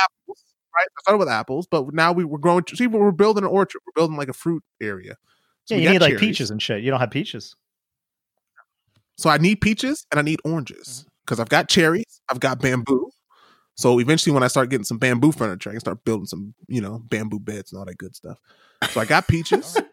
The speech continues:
Speaker 1: Oh, no, I don't have peaches. Sorry. I've got pears, I've got apples and cherries, and we got bamboo.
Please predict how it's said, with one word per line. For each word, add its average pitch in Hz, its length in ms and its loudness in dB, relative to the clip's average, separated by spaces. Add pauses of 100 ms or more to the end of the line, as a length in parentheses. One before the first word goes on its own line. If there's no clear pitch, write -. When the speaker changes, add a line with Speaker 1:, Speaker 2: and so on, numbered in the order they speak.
(120)
Speaker 1:
Oh, 170 40 6
no, 160 60 8
I 139 60 4
don't 160 160 4
have 170 140 2
peaches. - 240 -10
Sorry. 135 100 -6 (240)
I've - 160 -16
got - 260 -8
pears, 170 440 0
I've 127 120 0
got 123 140 4
apples 156 300 2
and 127 100 -8
cherries, 107 640 -2 (680)
and 127 140 4
we 120 80 -2
got 120 180 4
bamboo. 117 460 0